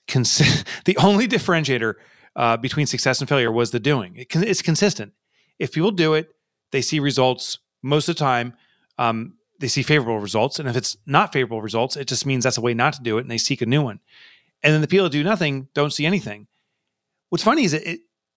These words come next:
from the outside, it's so obvious, but the inside, like, "I don't know why this isn't working." And then we, I ask, "Well, what did you do?" And they're like, "Well, nothing." <laughs>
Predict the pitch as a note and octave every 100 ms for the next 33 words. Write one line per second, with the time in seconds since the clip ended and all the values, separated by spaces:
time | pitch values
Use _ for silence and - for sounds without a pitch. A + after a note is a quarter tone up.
0 | _ - D#3+ E3+ C4 - D3 D#3 C3+ D3+
1 | B3+ C#3+ - D#3 A3+ - C#3+ C3 C3 G3
2 | A#3 F#3 E3+ - F3 A3+ B3+ D3+ A#2 -
3 | E3 F3 F3 F3+ F#3+ A3+ - D#3 E3+ F3
4 | E3 E3 C#4+ E3 C3+ D#3 F3+ C4 G3+ F#2+
5 | - - - G#3 G#3+ F#3 - - - -